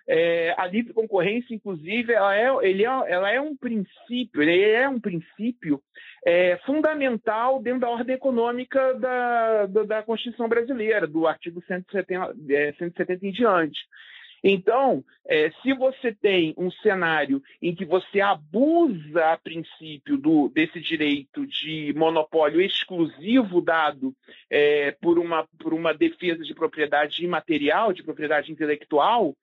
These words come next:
você acaba ferindo de morte, na minha opinião, né,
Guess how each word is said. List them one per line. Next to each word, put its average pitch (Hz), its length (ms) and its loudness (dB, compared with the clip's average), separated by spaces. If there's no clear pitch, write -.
você 196 560 2
acaba 196 720 0
ferindo 214 600 2
de 190 140 -2
morte, 185 500 0
na 208 160 0
minha 151 300 -4
opinião, 170 640 2
né, 156 320 -2